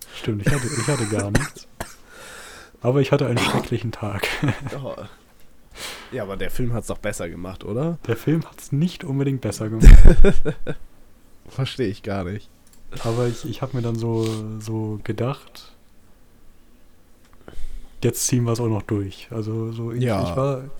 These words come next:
Speaker 2: also
Speaker 1: ich
Speaker 2: mittendrin
Speaker 1: war
Speaker 2: aufhören wär ja
Speaker 1: Ja.
Speaker 2: eine gute Entscheidung gewesen, aber <laughs> es ist ja auch
Speaker 1: Ja.
Speaker 2: langweilig.
Speaker 1: Okay,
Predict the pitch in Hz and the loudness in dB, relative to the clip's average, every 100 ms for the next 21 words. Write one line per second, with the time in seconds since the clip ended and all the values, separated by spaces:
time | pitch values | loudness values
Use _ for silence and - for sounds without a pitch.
0 | - 92 95 101 - 107 117 113 113 113 | -12 -12 -10 -8 -6 -4 -4 -2 -6 -6
1 | 117 110 110 104 92 90 92 95 - - | -6 -6 -6 -6 -6 -8 -10 -12 -20 -20
2 | - - - - - 107 131 139 180 185 | -20 -20 -20 -20 -12 -6 0 4 8 10
3 | 156 - 160 190 170 147 160 175 151 107 | 12 10 12 8 6 6 6 6 2 2
4 | 135 175 180 185 175 175 147 - 175 - | 6 6 8 6 6 6 10 10 10 6
5 | 156 - 139 - 101 95 110 107 92 92 | 0 -2 -6 -8 -8 -6 -6 -6 -6 -6
6 | 90 - 95 - - - - - - - | -8 -8 -8 -8 -16 -18 -20 -20 -20 -20
7 | - - _ - - - 117 - 110 | -20 -20 _ -20 -20 -12 -12 -8 -8